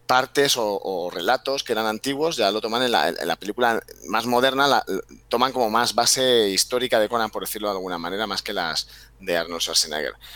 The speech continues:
Pero aún así, con todo eso, yo creo y me quedo con Conan el Bárbaro y Conan el Destructor, ¿eh? O sea, sin, sin lugar a dudas. Y,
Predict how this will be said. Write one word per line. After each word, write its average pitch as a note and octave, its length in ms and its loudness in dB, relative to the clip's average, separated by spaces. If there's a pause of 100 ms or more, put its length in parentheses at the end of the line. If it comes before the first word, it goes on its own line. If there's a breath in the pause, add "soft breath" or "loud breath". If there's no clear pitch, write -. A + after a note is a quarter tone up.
(120)
Pero G#2+ 160 2
aún G#2+ 140 2
así, A#2+ 240 2
con A#2 160 0
todo G#2+ 160 0
eso, B2 280 -2
yo G2 140 -8
creo F#2+ 260 -4
y G2+ 40 -2
me D#2+ 140 -6
quedo E2 240 -4
con D#2 180 -16
Conan D2+ 240 -6
el C#2 40 -10
Bárbaro C#2+ 300 -8
y C2+ 60 -14
Conan B1 160 -12
el G#1+ 60 -16
Destructor, - 440 -16
¿eh? F2+ 80 -2
O C2 80 -10
sea, G#1+ 300 -8
sin, B1+ 240 -2 (160)
sin - 180 0
lugar D2+ 220 -4
a C#2+ 60 -4
dudas. - 360 -12 (720 loud breath)
Y, G2+ 960 4